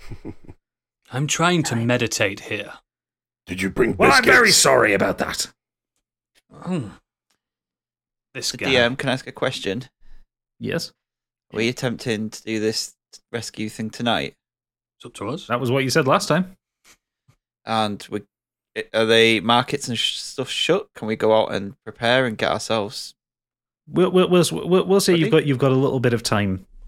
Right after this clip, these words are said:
Speaker 3: uh, to do that before the market shut. It's starting to quiet down. You're kind of in, like, the evening time.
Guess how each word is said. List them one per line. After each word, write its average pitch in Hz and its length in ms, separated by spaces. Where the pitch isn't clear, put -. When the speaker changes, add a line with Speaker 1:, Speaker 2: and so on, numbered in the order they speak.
Speaker 3:
uh, 110 220
to - 120
do 104 160
that 101 160
before 98 320
the 98 80
market 90 340
shut. - 200
It's 123 160
starting 180 380
to 135 60
quiet 131 460
down. 104 220
You're 117 80
kind 151 180
of 139 80
in, 139 180
like, 123 180
the 135 140
evening 98 540
time. - 400